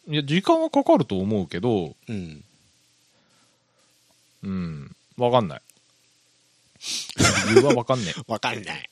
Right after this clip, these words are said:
Speaker 1: だってか、混雑回避以外に理由がないでしょ？
Speaker 2: あれ、もともと、ああ、まあ、そうだよ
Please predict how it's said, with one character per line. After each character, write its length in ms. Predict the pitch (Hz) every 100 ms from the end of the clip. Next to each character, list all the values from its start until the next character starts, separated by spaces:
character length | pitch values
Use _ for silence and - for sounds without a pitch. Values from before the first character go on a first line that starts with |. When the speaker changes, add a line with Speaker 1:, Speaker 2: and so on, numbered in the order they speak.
| -
Speaker 1:
だ 80 |
っ 20 | 156
て 80 | 123
か、 240 | - 294 -
混 200 | 339 349
雑 260 | 285 156 -
回 220 | 139 139
避 220 | 135 143
以 60 | 160
外 240 | 135 95
に 260 | 87 87 107
理 140 | 135
由 140 | 190
が 120 | 196 139
な 140 | 127
い 80 | 92
で 80 | -
し 80 |
ょ？ 220 | 76 69 69 _ _ _ _ _ _ _ _ _ _ _ _ _ _ _ _ - -
Speaker 2:
あ 180 | - 147
れ、 200 | 277 370
も 200 | 269 269
と 240 | - 285 330
も 160 | 359
と、 440 | 349 370 370 370 - _ _ _ _ _ _ _ _ _ _ _ _ _ -
あ 220 | 113 107
あ、 40 | 98
ま 180 | 131
あ、 20 | -
そ 260 | - 185
う 20 |
だ 180 | 85
よ 40 | 69